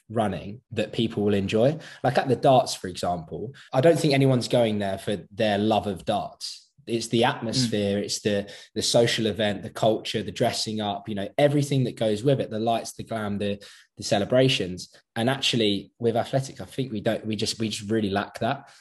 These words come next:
Speaker 1: a lot of comments have been about, like, sort of beer and drinking culture that doesn't really, you know, often happen in athletics. And I think that that could help. Um, but I think there's a number of other things that you could include as well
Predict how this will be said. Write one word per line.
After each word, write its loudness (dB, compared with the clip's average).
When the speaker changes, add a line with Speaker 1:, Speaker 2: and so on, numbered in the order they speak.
Speaker 1:
a -2
lot 4
of -2
comments -2
have -8
been -4
about, -4
like, -6
sort -4
of -12
beer 2
and -6
drinking -4
culture -4
that -8
doesn't -2
really, -4
you -10
know, -4
often -4
happen -2
in 2
athletics. -4
And -2
I 0
think -2
that -2
that -2
could -2
help. 0
Um, 2
but 2
I 4
think 0
there's 2
a 0
number 2
of -2
other -4
things -8
that -8
you -6
could -4
include 0
as -4
well -2